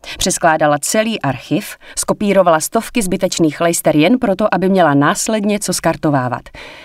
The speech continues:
Já jsem zdárně dokončila kurz Esperanta pro začátečníky, otec se stal šéfem úklidové party, matka přišla s tím, že začne plést,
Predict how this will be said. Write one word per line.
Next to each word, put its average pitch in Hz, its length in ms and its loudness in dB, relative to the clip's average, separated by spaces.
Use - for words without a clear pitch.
Já 285 240 6
jsem 240 280 0
zdárně 185 420 2
dokončila 160 500 0
kurz 147 280 -2
Esperanta 196 520 2
pro - 120 -4
začátečníky, 196 960 0
otec 190 280 2
se - 240 -2
stal 143 260 0
šéfem 156 400 0
úklidové 143 500 0
party, 185 460 -2
matka 208 360 0
přišla 151 320 -4
s - 100 -6
tím, 180 280 0
že 135 120 0
začne 135 400 -4
plést, - 640 -2